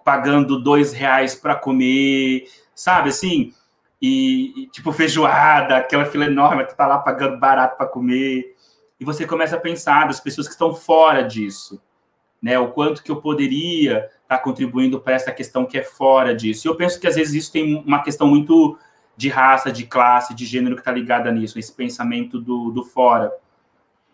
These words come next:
E, e aí, eu adoro meme, né, gente? Quando eu comecei a falar que eu, que eu ia sair do mestrado, porque eu queria, do doutorado,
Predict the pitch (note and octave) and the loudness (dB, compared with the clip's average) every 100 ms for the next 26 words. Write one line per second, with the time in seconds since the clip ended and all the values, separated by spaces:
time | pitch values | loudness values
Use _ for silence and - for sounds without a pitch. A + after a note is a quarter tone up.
0 | _ _ - B2 B2 B2 A#2+ A#2 B2 B2+ | _ _ 0 2 4 4 2 -2 -2 2
1 | C3+ C#3+ D3 D3 D#3 F#3+ F3 B2+ _ _ | 4 4 4 2 0 -2 -4 -6 _ _
2 | _ B2+ C3+ C#3 D3+ E3+ C3 B2 B2+ B2+ | _ -2 0 0 0 0 -2 0 0 -2
3 | A#2 A#2 D3+ E3 F3 F#3 E3+ F3+ F3+ F3+ | -6 -6 -4 -4 -4 -4 -4 -2 -4 0
4 | G3 D3+ B2 - C3 B2+ A#2+ A#2 C3 B2+ | 2 4 2 0 -2 -2 -4 -8 -4 -2
5 | B2 C#3+ D3 C3 B2+ C#3+ D3 D3 B2+ A2 | 0 -2 -2 -2 -2 -4 -6 -4 0 0
6 | A2 G#2+ A2+ - A#2+ - A2+ A#2 C3 B2+ | 0 -8 -16 -14 -14 -8 -4 -2 -4 -6
7 | A#2+ A#2 A#2+ A2+ - | -8 -8 -2 0 0